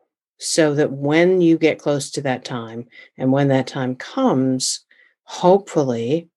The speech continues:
it can play out in a way that is in alignment with your values and beliefs.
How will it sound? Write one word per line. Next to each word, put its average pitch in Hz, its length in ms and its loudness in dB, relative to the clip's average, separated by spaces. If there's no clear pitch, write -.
it 151 160 -2
can 151 180 0
play 156 360 2
out 143 220 2
in 135 120 0
a 131 80 0
way 135 380 0
that 131 220 0
is 127 580 -2
in 185 160 6
alignment 147 680 2
with 135 140 -10
your 147 160 -4
values 135 500 0
and 127 140 0
beliefs. 117 580 -4